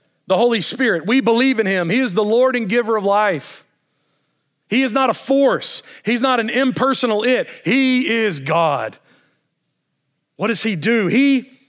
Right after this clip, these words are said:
convicts the world. If you're a Christian this morning, it's because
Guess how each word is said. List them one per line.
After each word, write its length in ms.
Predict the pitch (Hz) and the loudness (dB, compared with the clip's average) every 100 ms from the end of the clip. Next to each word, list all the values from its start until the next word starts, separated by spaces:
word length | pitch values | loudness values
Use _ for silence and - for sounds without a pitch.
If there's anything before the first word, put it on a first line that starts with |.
| _ _ _ - | _ _ _ -4
convicts 600 | 233 196 156 311 - - | -2 0 -2 -2 -4 -2
the 100 | 233 | 0
world. 640 | 220 254 254 175 117 - _ _ _ _ _ _ - | 2 2 2 0 -4 -10 _ _ _ _ _ _ -10
If 80 | |
you're 120 | 165 202 | -6 -4
a 40 | |
Christian 380 | - 233 - 185 | -2 -4 -2 -4
this 180 | 165 175 | -6 -4
morning, 300 | 165 143 147 | -4 -4 -6
it's 120 | - | -6
because 420 | 175 185 170 - | -8 -6 -6 -8